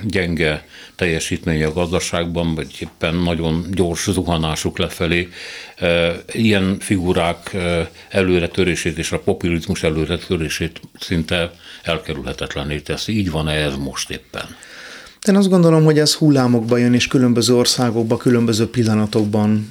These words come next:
Speaker 2: ö, érkezik meg, és ez alapvetően, ö, nem feltétlenül egy, ö, ö, egyértelmű nemzetközi trend, hanem, ö, persze van egy trend, ami mondjuk a Brexit és Trumpal elindult,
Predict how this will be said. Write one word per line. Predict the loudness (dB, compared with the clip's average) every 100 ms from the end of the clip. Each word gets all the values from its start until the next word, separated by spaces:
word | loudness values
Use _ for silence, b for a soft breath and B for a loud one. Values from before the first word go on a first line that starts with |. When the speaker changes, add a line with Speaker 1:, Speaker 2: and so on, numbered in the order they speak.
| -4
Speaker 2:
ö, | -2 -2 -2 0
érkezik | -2 0 -2 -2
meg, | -2 -2 0
és | -2 -2
ez | 0
alapvetően, | 2 0 -2 -2 0 0 2
ö, | 2 2 2 2 0 -2 2 4
nem | 4 0
feltétlenül | 0 -2 -2 -2 0 0 2
egy, | 2 2
ö, | 2 2 0 B B B B -6
ö, | -4 -2 -2 0
egyértelmű | 0 2 0 0 0 2
nemzetközi | 4 4 2 0 0 0 2
trend, | 2 2 2 0
hanem, | -2 0 2 2 2
ö, | 2
persze | 2 0 0 -2
van | 0 0
egy | -2 -4
trend, | -4 -2 -2
ami | -4 -6
mondjuk | -6 -6 -8
a | -4
Brexit | -2 0 -2 -2
és | -6 -2
Trumpal | -2 -2 -2 0
elindult, | 2 4 6 6 6